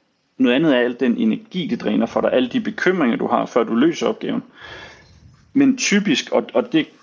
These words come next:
det kommer så også meget an på, hvilke talenter man har. Nogle er jo blevet bedre til at spotte, hvad hinanden indeholder.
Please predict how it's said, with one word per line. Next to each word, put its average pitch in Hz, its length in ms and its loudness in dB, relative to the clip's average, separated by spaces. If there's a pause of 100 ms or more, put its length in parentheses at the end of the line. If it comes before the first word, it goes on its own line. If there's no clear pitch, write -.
(120)
det 143 100 2
kommer 110 220 2
så 104 120 0
også 110 180 -2
meget 110 200 2
an 107 100 0
på, 107 140 -4
hvilke 110 240 -2
talenter 113 400 -2
man 113 140 0
har. 113 160 0
Nogle 117 240 4
er - 20 2
jo 107 60 0
blevet 110 320 -2
bedre 120 260 2
til 113 120 -6
at 110 60 -2
spotte, 117 420 0
hvad 107 120 0
hinanden 110 280 2
indeholder. 120 340 2